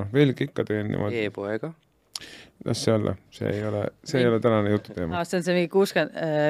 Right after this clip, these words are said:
Speaker 3: kuuskümmend üheksa punkt com. <laughs>
Speaker 1: Kusjuures ma olen mõelnud, võiks ühe korraliku e-sex shopi teha, aga,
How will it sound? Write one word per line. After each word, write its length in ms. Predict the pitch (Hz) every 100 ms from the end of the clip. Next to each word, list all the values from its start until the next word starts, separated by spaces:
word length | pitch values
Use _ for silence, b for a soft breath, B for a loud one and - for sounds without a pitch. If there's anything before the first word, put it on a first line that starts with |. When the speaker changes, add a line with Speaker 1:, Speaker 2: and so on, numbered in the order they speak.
| 151
Speaker 3:
kuuskümmend 380 | 202 208 165 170
üheksa 240 | 165 170
punkt 320 | 151 160 151 -
com. 380 | 180 160 151 170 -
<laughs> 280 | - 156 131
Speaker 1:
Kusjuures 260 | 170 247 170
ma 140 | 175
olen 140 | 160 160
mõelnud, 320 | 160 110 101
võiks 240 | 131 147 120
ühe 140 | 110
korraliku 400 | 127 123 107 -
e-sex 480 | 120 123 127 120 -
shopi 240 | 117 - 95
teha, 240 | 92 92 90
aga, 300 | 92 82